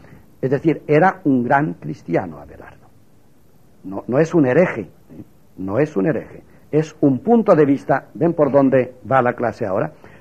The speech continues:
un punto de vista válido dentro de la Edad Media. San Bernardo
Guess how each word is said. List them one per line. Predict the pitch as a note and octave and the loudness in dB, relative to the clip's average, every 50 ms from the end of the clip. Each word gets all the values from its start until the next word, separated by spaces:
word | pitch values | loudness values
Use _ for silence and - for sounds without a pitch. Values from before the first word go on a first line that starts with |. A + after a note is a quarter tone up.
| - - | -4 2
un | D#3 D#3+ D#3+ D3 | 2 4 4 4
punto | E3 G3+ A3+ A3 A#3 A3+ | 4 4 4 6 6 6
de | G3 F#3 | 6 6
vista | E3+ F3 D#3+ - G#3 F#3 F3+ - | 4 2 2 4 2 2 2 0
válido | D3 C3 C3+ G#3 G3 G3 F#3 E3 D#3+ D3+ G#3 G#3+ G#3+ - - | -4 2 6 6 8 8 6 4 2 0 0 0 -2 -6 -6
dentro | A#2+ C#3+ D3+ D3 C3+ C3 D#3+ E3+ | 0 2 2 2 2 2 0 2
de | E3 F3 | 2 4
la | C#3+ C3 B2+ | 4 4 2
Edad | B2+ C3+ C#3 C3+ | 2 2 0 0
Media. | D3 G3 G#3 F#3+ D#3 A2 E2+ - - - - - - _ _ _ _ _ _ _ _ _ - | -2 -4 -4 -2 -4 -6 -6 -8 -14 -20 -20 -20 -20 _ _ _ _ _ _ _ _ _ -20
San | - - - G3+ A3 A3 | -10 -2 0 2 2 4
Bernardo | G3+ F3 C#3+ C#3 E3+ F#3 F3 C3+ G#2+ A#2+ C3 - | 4 4 6 6 6 6 6 4 2 -4 -6 -8